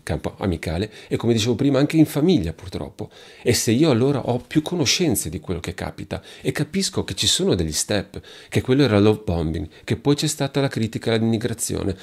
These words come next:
poi che c'è stato lo scarto e che poi, ma, come manda messaggi a me, le manda altre dieci persone e che comunque poi tornerà e farà finta di niente e io mi sentirò di chiedergli scusa. Se io capisco tutti questi meccanismi, un po' di possibilità in più di liberarmi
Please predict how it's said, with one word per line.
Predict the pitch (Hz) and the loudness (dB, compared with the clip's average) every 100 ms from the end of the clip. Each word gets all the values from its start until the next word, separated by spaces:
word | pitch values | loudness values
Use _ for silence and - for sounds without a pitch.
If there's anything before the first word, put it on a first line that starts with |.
| - - | -12 -2
poi | 143 | 0
che | 151 | 2
c'è | 160 | 0
stato | 147 123 123 | 0 0 0
lo | 107 | 0
scarto | - 80 82 - 95 90 - - - | 0 -2 -4 -4 -6 -6 -10 -20 0
e | 135 | 2
che | 131 143 | 4 2
poi, | - 156 165 - | 4 4 4 2
ma, | 113 | 0
come | 123 127 | 4 4
manda | 123 120 117 | 6 6 4
messaggi | 113 - 110 | 2 0 0
a | 110 | 0
me, | 110 | 2
le | 127 | 2
manda | 104 110 | 2 2
altre | 107 98 98 | 2 0 -2
dieci | 95 - | -2 -4
persone | - - - 87 90 92 - - | -6 -6 -4 -2 -2 -4 -12 -10
e | - 135 | 0 2
che | 143 | 2
comunque | 139 127 151 143 | 4 4 6 4
poi | - 127 | 2 2
tornerà | 123 131 120 120 139 139 - | 2 2 2 2 0 -2 -8
e | - | -8
farà | 123 117 | -2 -2
finta | 101 107 107 | 0 0 4
di | |
niente | 101 120 151 143 | 4 4 2 2
e | |
io | 123 180 | 4 6
mi | 160 | 4
sentirò | - 143 151 | 2 0 2
di | 147 | 2
chiedergli | 147 151 143 | 2 2 2
scusa. | 123 - 139 90 92 - - - - | 0 -4 -2 0 -2 -8 -20 -20 -16
Se | - - | -4 2
io | 147 196 | 2 2
capisco | 104 - 156 - - | -2 0 0 0 -8
tutti | 87 80 | -8 -8
questi | 80 - - | -8 -6 -6
meccanismi, | 85 82 85 82 87 - - - | -4 -4 -4 -4 -8 -10 -20 -4
un | - 143 143 | 2 2 2
po' | 143 | 2
di | 113 | 2
possibilità | 101 98 - 95 87 | 0 -2 0 0 2
in | 92 90 | 0 2
più | 143 | 0
di | 101 | 0
liberarmi | 90 120 143 - - | 0 0 0 0 0